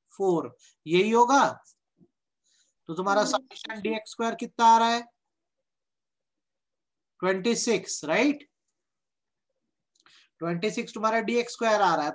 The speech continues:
Speaker 1: तुम डायरेक्ट मेथड से जब गए तो तुम्हारा फॉर्मूला है standard deviation is equal to क्या?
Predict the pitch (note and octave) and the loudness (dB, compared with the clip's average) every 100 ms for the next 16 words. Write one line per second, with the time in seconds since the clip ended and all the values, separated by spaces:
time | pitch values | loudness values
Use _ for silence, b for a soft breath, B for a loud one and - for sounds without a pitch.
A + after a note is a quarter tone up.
0 | - G3 F3+ F3 G#3+ A#3 A#3 A3 A3 A3+ | -6 -4 0 0 -2 -4 -6 -4 -4 -4
1 | G#3+ G#3+ G3 G#3+ F#3+ A3 - - - F3 | -6 -4 2 2 2 -2 -10 -20 -12 -6
2 | G3+ D#4+ - G3 F#3 F#3+ G#3 A#3 G#3+ G3+ | 0 2 2 2 0 -2 0 2 4 2
3 | F#3 G#3+ - F3+ F#3 G#3+ G3+ G#3 G#3 G#3 | 2 -4 -4 -6 0 0 2 -2 -2 -4
4 | G#3 A3 G#3+ G3+ G#3+ G#3 G3+ G#3+ G#3+ G3+ | -4 -6 -8 -8 -4 -4 -4 -8 -2 0